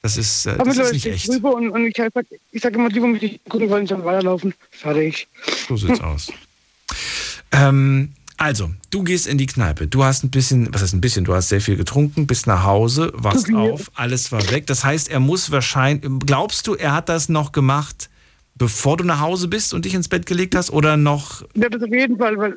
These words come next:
Speaker 2: weil er war ja weg, wo ich gekommen bin.
Speaker 1: Als du nach Hause bist? Okay.
Speaker 2: War er weg.
Speaker 1: Aber du hast da noch nicht kontrolliert, ob alles weg ist von ihm. Das hast du erst am nächsten
Speaker 2: Nee,
Speaker 1: Morgen
Speaker 2: natürlich nicht.
Speaker 1: kontrolliert.
Speaker 2: Nee.
Speaker 1: Okay.
Speaker 2: Ja, genau.
Speaker 1: Was ist g-, genau, äh,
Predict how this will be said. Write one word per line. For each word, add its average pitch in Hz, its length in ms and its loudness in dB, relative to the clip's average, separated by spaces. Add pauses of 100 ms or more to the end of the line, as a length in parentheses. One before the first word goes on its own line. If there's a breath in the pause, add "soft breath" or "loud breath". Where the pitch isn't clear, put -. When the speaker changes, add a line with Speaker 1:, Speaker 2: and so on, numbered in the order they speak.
Speaker 2:
weil 214 100 -2
er 226 120 0
war 226 100 2
ja 214 100 0
weg, 226 300 -2
wo 202 80 0
ich 202 80 -4
gekommen 202 300 0
bin. 190 180 0 (500 loud breath)
Speaker 1:
Als 139 140 0
du 175 80 0
nach 185 140 2
Hause 208 260 -2
bist? - 360 -4 (200)
Okay. - 320 -2 (640)
Speaker 2:
War 240 160 4
er 226 60 0
weg. 214 100 2
Speaker 1:
Aber 175 160 0
du 175 120 2
hast 170 200 0
da 165 140 0
noch 170 180 -2
nicht 180 180 0
kontrolliert, 175 420 0
ob 151 160 -2
alles 151 240 2
weg 151 160 -2
ist 101 140 0
von 87 160 0
ihm. 82 100 2
Das 95 120 0
hast 127 140 2
du - 40 4
erst - 280 2
am 135 60 6
nächsten 202 260 4
Speaker 2:
Nee, 214 80 0
Speaker 1:
Morgen 208 100 0
Speaker 2:
natürlich 208 200 0
nicht. 196 140 -2
Speaker 1:
kontrolliert. 196 480 0
Speaker 2:
Nee. 113 60 -6
Speaker 1:
Okay. 80 300 -2 (380)
Speaker 2:
Ja, 208 140 2
genau. 202 380 0 (540 loud breath)
Speaker 1:
Was 135 260 0
ist - 260 -4
g-, - 160 -4
genau, 143 380 2
äh, 135 180 -4